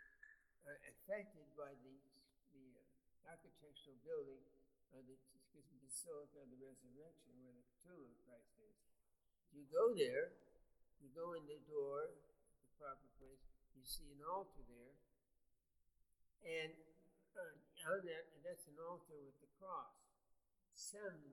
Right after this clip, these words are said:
mystical things about that spot. It is believed that the head of Adam,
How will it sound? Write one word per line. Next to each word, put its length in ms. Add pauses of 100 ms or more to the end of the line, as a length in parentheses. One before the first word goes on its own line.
(140)
mystical 640
things 280 (120)
about 320
that 160
spot. 400 (1300)
It 120
is 160
believed 720
that 160 (320)
the 160
head 160
of 160
Adam, 400